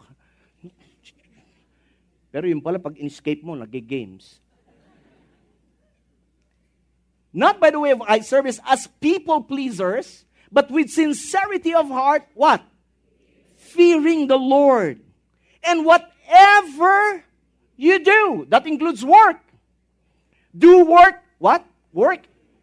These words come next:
heartily." Para kanino? Kay Lord, and not for man. Now, this is the right attitude. When we work, when we do things,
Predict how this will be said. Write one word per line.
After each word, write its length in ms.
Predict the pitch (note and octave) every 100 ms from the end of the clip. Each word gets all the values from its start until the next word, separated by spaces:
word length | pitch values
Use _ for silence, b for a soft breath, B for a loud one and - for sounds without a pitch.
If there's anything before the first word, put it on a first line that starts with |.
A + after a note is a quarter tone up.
| _ _ _ _
heartily." 720 | - F4+ G4+ G4 F4+ E4 - _
Para 240 | - F4 F4
kanino? 480 | F4+ F4+ C4 B2+ _ _ _ _ _ _ _ _ _ _ _
Kay 240 | - F#4+
Lord, 400 | F4 D#4 G#4+ G4+ - b -
and 400 | C#4+ C4 C4 C4+
not 320 | D4+ G4 G4+ _ _ _ _ _
for 640 | _ - F4+ G4 G#4 F#4+ - _ _ _
man. 640 | D#4+ F4+ F#4+ G4 C#4 D#3+ A2 _ _ _ -
Now, 160 | B3+
this 320 | G#3 A#4 A4
is 240 | G#4+ G4 C4
the 80 | C#4+
right 160 | C4+
attitude. 560 | G#3+ G#3+ G#3+ - D#3+ - _ _ _ _ _
When 240 | - D#4+ C#4
we 160 | F#4+
work, 480 | G4 D#4 F#4+ D4+ -
when 240 | B3 F4 F4+
we 160 | F4+
do 240 | D4 G4+ F#4+
things, 560 | - A4 C#4+ A#3+ C4